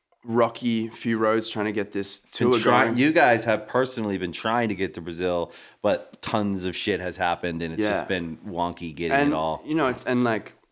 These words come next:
Speaker 2: covid
Speaker 1: totally
Speaker 2: and this and
Speaker 1: understandable
Speaker 2: that.
Speaker 1: for the fans. The f-,
Speaker 2: Yeah.
Speaker 1: the first people, they're like, "Oh, well, it must be that these three don't wanna come." And
Speaker 2: No.
Speaker 1: that's never the case.
Speaker 2: Right.
Speaker 1: It's never the case.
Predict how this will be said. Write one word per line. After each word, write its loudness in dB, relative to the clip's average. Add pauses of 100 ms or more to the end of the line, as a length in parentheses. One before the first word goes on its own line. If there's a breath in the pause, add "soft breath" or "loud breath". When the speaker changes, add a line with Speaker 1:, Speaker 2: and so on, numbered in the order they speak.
(120)
Speaker 2:
covid 2
Speaker 1:
totally 2
Speaker 2:
and 2
this 0
and -2
Speaker 1:
understandable 2
Speaker 2:
that. -10
Speaker 1:
for -6
the -2
fans. -2
The -8
f-, -6
Speaker 2:
Yeah. 0
Speaker 1:
the -6
first -2
people, -4
they're -2
like, -4
"Oh, 0
well, -4
it -6
must -4
be -2 (140)
that -8
these -4
three -4
don't -4
wanna -6
come." -8 (140)
And -4
Speaker 2:
No. 0
Speaker 1:
that's -4
never 2
the -6
case. -10
Speaker 2:
Right. -4 (120)
Speaker 1:
It's -20
never 2
the -4
case. -12